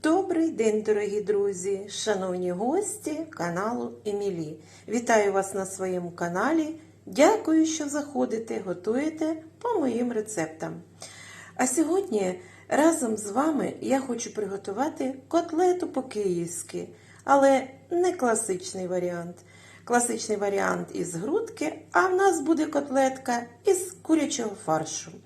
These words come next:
Зараз я підготувала вершкове масло із кропом. Е, я його скрутила ось в таку цукерку, воно було у мене кімнатної температури. Зараз покладемо у морозильну камеру, щоб воно,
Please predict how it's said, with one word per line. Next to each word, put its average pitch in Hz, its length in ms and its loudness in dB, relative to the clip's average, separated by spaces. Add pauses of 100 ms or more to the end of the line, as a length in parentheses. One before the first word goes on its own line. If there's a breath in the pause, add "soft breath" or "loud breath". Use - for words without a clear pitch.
(460 loud breath)
Зараз 320 420 8
я 254 100 6
підготувала 208 960 2
вершкове 208 520 -2
масло 175 720 0 (200 loud breath)
із 233 220 -2
кропом. 214 720 -2 (720 loud breath)
Е, 202 400 2
я 269 160 4
його 233 180 4
скрутила 208 580 0
ось 190 260 -2
в 170 60 -12
таку 196 640 -2
цукерку, 185 640 2
воно 202 400 0
було 190 300 0
у 180 40 0
мене 175 580 -2
кімнатної 175 560 -2
температури. 175 800 -2
Зараз 202 440 2 (300 loud breath)
покладемо 208 680 4
у 202 140 -4
морозильну 180 500 -2
камеру, 226 500 0
щоб - 340 -4
воно, 175 340 -2